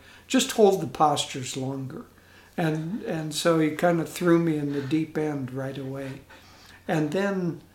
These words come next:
soon after that, um, in order to give him a break,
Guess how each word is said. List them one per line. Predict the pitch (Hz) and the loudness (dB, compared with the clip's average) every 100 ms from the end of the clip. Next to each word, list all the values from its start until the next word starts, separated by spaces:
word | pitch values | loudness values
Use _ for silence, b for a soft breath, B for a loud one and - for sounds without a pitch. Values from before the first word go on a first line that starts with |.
| b b | b b
soon | - - 285 254 | -4 4 8 8
after | 185 147 - 156 | 6 2 -2 -4
that, | 135 139 139 - - b b b b | -2 -4 -6 -10 -20 b b b b
um, | 170 156 156 220 - - - | -2 0 -2 -4 -8 -14 -2
in | 220 175 | 2 4
order | 185 180 | 4 2
to | 165 156 | -2 -6
give | 135 160 156 | 0 0 0
him | - 151 | -4 -4
a | 139 | -4
break, | 120 147 147 143 139 | -4 -2 -2 -4 -8